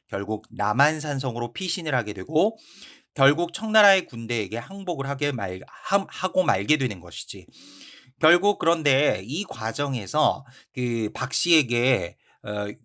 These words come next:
용골대의 동생인 용울대가 죽게 됐다라는 것을 아는 용골대는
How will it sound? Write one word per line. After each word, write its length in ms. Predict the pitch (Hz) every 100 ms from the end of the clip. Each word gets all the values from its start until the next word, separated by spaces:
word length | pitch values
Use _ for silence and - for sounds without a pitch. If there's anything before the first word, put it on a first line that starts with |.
| 113
용골대의 800 | 120 131 143 160 160 - 143 143
동생인 460 | 131 104 120 127 104
용울대가 640 | 98 127 147 135 120 110
죽게 540 | - - - _ 160 160
됐다라는 500 | 151 139 131 117 107
것을 220 | 107 110
아는 240 | 98 101 95
용골대는 720 | 110 113 120 - 98 139